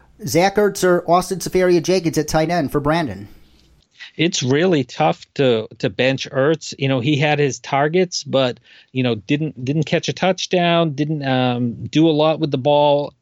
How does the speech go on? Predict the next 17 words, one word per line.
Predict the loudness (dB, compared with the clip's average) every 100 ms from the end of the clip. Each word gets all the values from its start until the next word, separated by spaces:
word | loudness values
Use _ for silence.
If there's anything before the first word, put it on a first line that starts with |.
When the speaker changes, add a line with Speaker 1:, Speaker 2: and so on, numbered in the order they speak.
| -10
Speaker 2:
uh, | -4 -2 0
after | -2 0 -2
he |
caught | -2 0 2 2
it, | -2
and | -6 -6
part | -2 0
of | 0 0
that | -2 0
is | 0
that | -2 -2
swarming | -8 -4 -2 0 0
Atlanta | -2 -2 0 0 0 -2
defense | 0 -2 0 -2 -2 -4
as | -4 -4
well. | 0 0 2 2 0 -4 -16 -20 _ 0
But | 0 0